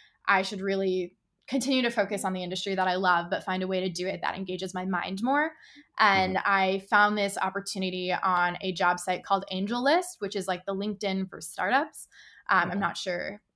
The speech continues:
Speaker 1: how active that site is these days, but it was, it was pretty hot about, you know, five or so years ago. And so I found the job on this site and it just seemed really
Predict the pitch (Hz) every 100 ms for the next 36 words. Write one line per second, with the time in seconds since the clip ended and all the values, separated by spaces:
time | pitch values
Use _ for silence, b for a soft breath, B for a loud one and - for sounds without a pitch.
0 | - - 185 165 - 180 - - 180 180
1 | 175 170 165 175 185 - 180 165 196 190
2 | 185 - 196 - 196 185 180 - - 180
3 | - - 185 - 196 _ _ _ - 214
4 | 180 185 175 180 180 185 180 180 180 185
5 | 190 180 165 - 196 - _ - 233 262
6 | 220 196 196 190 190 - 180 180 180 185
7 | 175 208 - 196 190 185 190 b b b
8 | 214 269 277 262 240